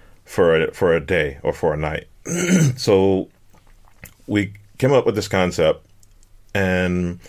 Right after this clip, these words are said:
pitched it to a club here, Radion, and they were closed, you know, because of the restrictions, so they couldn't even open. But they could do it with, you know,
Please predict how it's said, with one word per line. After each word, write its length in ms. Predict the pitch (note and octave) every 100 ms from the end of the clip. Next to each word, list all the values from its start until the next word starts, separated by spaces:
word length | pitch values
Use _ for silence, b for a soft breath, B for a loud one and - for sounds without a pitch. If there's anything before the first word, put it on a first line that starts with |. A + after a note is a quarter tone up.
| B B B B B -
pitched 300 | A2 G#2+ -
it 200 | G#2+ - - -
to 200 | - G2+
a 40 | F#2
club 280 | G2 F2+
here, 220 | F2 E2+ D#2+
Radion, 640 | F2 F2+ F2 E2 D2+ D2+ D2+ - - _ _ _ -
and 360 | F#2+ F2 F2 - - -
they 180 | F2 A#2+
were 140 | D3
closed, 560 | B2 F2+ E2 F#2 - -
you 140 | F2
know, 200 | F2+ F2
because 320 | F#2+ F#2+ G2+
of 80 | F2
the 80 | E2
restrictions, 560 | D#2+ - D2+ - E2 F#2
so 80 |
they 140 | F#2+ A2
couldn't 200 | B2 G#2
even 200 | F2 E2+
open. 380 | D2 D2 F2+ G2 B B B B B B - -
But 200 | - - - -
they 120 | C3
could 200 | C3 B2
do 160 | B2+ A#2+
it 180 | - - _ _ _ _ - -
with, 400 | G#2 F#2+ - -
you 120 | A2
know, 480 | F#2 F2 E2+ D#2+